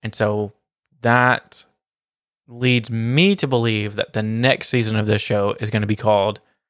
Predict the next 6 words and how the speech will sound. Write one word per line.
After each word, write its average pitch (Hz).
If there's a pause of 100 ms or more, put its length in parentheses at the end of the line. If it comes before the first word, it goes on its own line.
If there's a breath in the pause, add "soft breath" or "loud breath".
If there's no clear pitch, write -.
(380)
Captain 110
America 104
and 107
the 104
White 104
Wolf. -